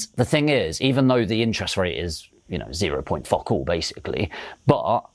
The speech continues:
when it comes back to that repayment in twelve months' time and it's eight hundred pound a month,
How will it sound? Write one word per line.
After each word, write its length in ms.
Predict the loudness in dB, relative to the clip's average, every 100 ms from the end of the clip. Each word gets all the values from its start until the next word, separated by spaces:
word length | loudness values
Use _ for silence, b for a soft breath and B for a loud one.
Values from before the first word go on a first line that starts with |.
| _ _
when 180 | 2 4
it 120 | 4
comes 240 | 4 4 4
back 180 | 0 2
to 100 | 0
that 140 | 2
repayment 640 | 0 2 0 0 -2 -4
in 160 | -2 0
twelve 260 | 2 2
months' 220 | 0 -2 0
time 260 | 0 0
and 80 | -4
it's 140 | -6 -2
eight 160 | 0 2
hundred 240 | 0 0
pound 200 | 0 2
a 20 |
month, 400 | 2 2 -2 -14